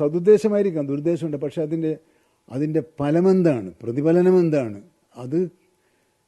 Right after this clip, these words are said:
മറ്റുള്ളവർ പോട്ടെ, കാസർഗോഡും കണ്ണൂരും കോഴിക്കോടും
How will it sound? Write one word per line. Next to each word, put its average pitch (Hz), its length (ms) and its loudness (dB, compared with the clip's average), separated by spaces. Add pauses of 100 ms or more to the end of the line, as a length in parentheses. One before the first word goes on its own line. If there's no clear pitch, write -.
(200)
മറ്റുള്ളവർ 208 460 2
പോട്ടെ, 107 280 -4 (240)
കാസർഗോഡും 151 640 -8
കണ്ണൂരും 143 420 -6
കോഴിക്കോടും 135 560 -6